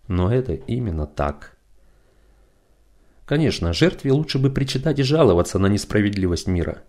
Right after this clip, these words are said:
Хотя непонятно, какую выгоду можно получить, доказывая, что мир несправедлив. В чём тут выигрыш? Другое дело, если мир справедлив,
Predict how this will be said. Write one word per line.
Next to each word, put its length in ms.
Хотя 260
непонятно, 560
какую 360
выгоду 360
можно 300
получить, 440
доказывая, 720
что 240
мир 240
несправедлив. 880
В 80
чём 220
тут 160
выигрыш? 560
Другое 400
дело, 220
если 240
мир 180
справедлив, 760